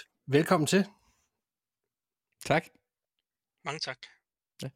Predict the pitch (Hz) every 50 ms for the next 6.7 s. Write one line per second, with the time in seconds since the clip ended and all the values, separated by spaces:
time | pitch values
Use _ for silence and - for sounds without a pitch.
0 | _ _ - 131 120 123 131 127 131 - 147 127 117 - 135 131 123 117 113 110
1 | 113 113 - 104 104 104 104 113 123 - - 110 107 110 110 110 113 110 - _
2 | _ _ _ _ _ _ _ _ _ - - - - 523 - 220 - - - 156
3 | - - - - - - - 196 196 - - 156 139 151 151 151 156 147 143 139
4 | 139 139 131 127 123 127 117 117 - - _ _ - - - - - 190 175 147
5 | - _ - - - - - - - - - - - _ _ _ _ - - -
6 | - - 90 90 90 - - - - 165 - - -